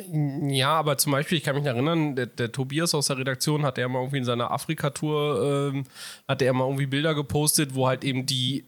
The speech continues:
Landschaft, wo das halt alles, also im Endeffekt so, wie es aussah, auch im Prepar drei D, ohne Open Land Class Afrika, wo sie aber die Texturen wiederholt haben. So, und das ist zum Beispiel für mich so ein bisschen so ein Ding, wo ich sage, okay, das,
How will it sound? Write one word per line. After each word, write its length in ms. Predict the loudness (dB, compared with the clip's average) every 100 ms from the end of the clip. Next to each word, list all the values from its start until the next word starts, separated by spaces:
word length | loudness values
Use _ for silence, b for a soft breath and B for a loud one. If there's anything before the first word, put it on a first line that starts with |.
| 0
Landschaft, 640 | 4 4 4 2 2 0
wo 60 | 0
das 160 | 2
halt 100 | 0
alles, 240 | 0 -2 0
also 220 | 0 0
im 180 | 0 0
Endeffekt 400 | 2 2 0 0
so, 180 | -2 2
wie 60 |
es 100 | 2
aussah, 280 | 2 2 4
auch 160 | 2 0
im 80 |
Prepar 340 | -2 -2 -2 0
drei 140 | -2
D, 300 | 0 0 0 B B B B
ohne 460 | 2 4 4 2
Open 260 | 0 0 2
Land 200 | 2 0
Class 200 | -2 0
Afrika, 480 | -2 -2 -2 0 0
wo 80 | 0
sie 140 | 0
aber 80 | -2
die 60 |
Texturen 420 | 0 0 2 2 2
wiederholt 480 | 2 4 2 0
haben. 280 | -2 -2 -4 -10 B B B
So, 100 | 4
und 80 | 6
das 120 | 6
ist 20 |
zum 100 | 4
Beispiel 220 | 2 -2
für 80 | 0
mich 180 | 2 2
so 80 | 2
ein 60 |
bisschen 260 | 2 2 2
so 80 | 2
ein 80 |
Ding, 140 | 2 2
wo 80 | 2
ich 80 |
sage, 200 | 2 2
okay, 220 | 2 -2 0
das, 300 | 2 2